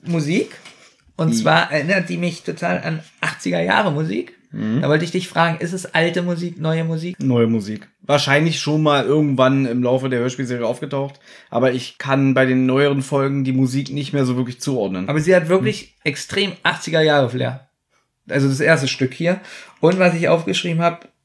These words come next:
Speaker 1: sie gehen einfach zu kurz, die Musikstücke. Sie gehen manchmal nur zwei Sekunden oder eine Sekunde.
Speaker 2: Ich glaube, im nächsten Übergang ist es sogar noch schlimmer.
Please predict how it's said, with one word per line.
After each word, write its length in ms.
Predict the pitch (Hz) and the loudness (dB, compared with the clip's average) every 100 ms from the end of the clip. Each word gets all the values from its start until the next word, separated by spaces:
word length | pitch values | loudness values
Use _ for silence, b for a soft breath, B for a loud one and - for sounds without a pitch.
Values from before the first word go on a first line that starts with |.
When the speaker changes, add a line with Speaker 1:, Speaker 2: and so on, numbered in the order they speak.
| _ _ _ _ _ - - | _ _ _ _ _ -20 -12
Speaker 1:
sie 220 | 170 147 _ _ | -10 -10 _ _
gehen 340 | 156 160 208 - | -2 0 0 0
einfach 320 | 165 180 180 | -2 0 -2
zu 120 | 175 | -4
kurz, 440 | 165 - - - - | -4 -8 -8 -16 -2
die 120 | 131 | -2
Musikstücke. 840 | 131 127 135 - 131 127 131 139 _ | 0 -2 -4 -6 -6 -4 -6 -6 _
Sie 120 | 151 | -4
gehen 160 | 185 196 | -2 0
manchmal 300 | 214 233 226 | 0 2 2
nur 140 | 226 | 2
zwei 280 | - - 247 | 0 -2 -2
Sekunden 480 | 233 240 - 269 262 | -2 -6 -4 -4 -4
oder 220 | - - | -4 -4
eine 220 | 254 277 | -2 -2
Sekunde. 460 | 220 214 - - - | -2 -6 -10 -12 -10
Speaker 2:
Ich 140 | 156 - | -8 -4
glaube, 400 | 120 120 139 135 | 2 4 4 4
im 100 | 123 | 6
nächsten 540 | 151 180 - 135 131 | 4 2 -6 -2 0
Übergang 600 | 127 123 120 120 139 156 | 2 2 2 2 2 0
ist 200 | 123 - | -4 -10
es 120 | 131 | -8
sogar 220 | 135 123 117 | -4 0 2
noch 180 | 151 | 0
schlimmer. 500 | 160 - 101 98 95 | -4 -6 -6 -6 -8